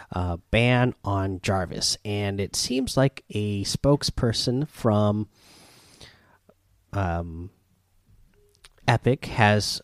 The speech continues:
spoken to The Sun. It is a tabloid newspaper, uh, over there in England, and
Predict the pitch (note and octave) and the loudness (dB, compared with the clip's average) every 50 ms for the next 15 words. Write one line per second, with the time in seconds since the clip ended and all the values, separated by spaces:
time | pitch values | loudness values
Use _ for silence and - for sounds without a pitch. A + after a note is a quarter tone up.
0 | _ _ - - - - - C#3+ C3+ - - C#3 B2+ A#2+ - - - - A#2+ A2+ | _ _ -10 -8 -4 2 4 4 4 4 2 0 0 0 -2 -2 0 2 2 2
1 | G#2+ G2 F#2 - - - - F#3 G3+ E3+ A2+ B2 D3+ G3 G#3+ - - - - - | 2 2 0 0 0 2 2 2 4 4 4 4 2 0 -2 -4 -10 -20 -20 -20
2 | - - - - G2+ G2 G2 G2 F#2+ F#2+ - F#2+ F#2 F#2 F#2+ F#2 F#2 F#2 F#2 F#2 | -20 -8 -2 0 0 2 2 2 2 0 0 0 0 0 0 0 0 -2 -2 -4
3 | - - _ _ _ _ - - - _ _ _ _ _ _ _ _ _ _ _ | -6 -10 _ _ _ _ -20 -20 -20 _ _ _ _ _ _ _ _ _ _ _
4 | - - - G#3 G#3+ G3 D#3 D3+ C#3 B2+ B2 A2+ A2 G#2+ G#2+ G#2+ - - - A2+ | -6 -2 -2 0 0 2 4 6 8 8 8 6 4 4 2 2 0 -2 -2 -2
5 | A2 - - B2+ C#3 D#3 - - - - - - - - - - G2+ F#2+ F2+ F2+ | -2 0 0 0 0 0 -2 -8 -16 -20 -20 -20 -18 -8 -4 -2 0 0 0 -2
6 | F2 D#2+ C2 - _ _ _ _ - - - _ - B2+ G#2+ G#2+ G#2+ A2+ G#2+ G#2+ | -4 -6 -8 -12 _ _ _ _ -20 -20 -10 _ -2 0 2 2 2 2 4 2
7 | G#2 G#2 G#2+ G#2 - _ - A2+ A2+ G#2+ G#2 G#2 F#2 G#2+ A2 G#2+ G#2 A2 A#2 A#2+ | 2 2 2 0 -4 _ -6 -4 -2 -2 -2 -2 -4 -4 -4 -2 -2 0 0 0
8 | A#2+ A#2+ - - A2 G#2 G#2+ G#2 G#2+ G#2 G#2+ A2 G#2+ G#2+ A2 | -2 -4 -6 -4 -2 0 0 0 0 0 0 0 0 -2 -4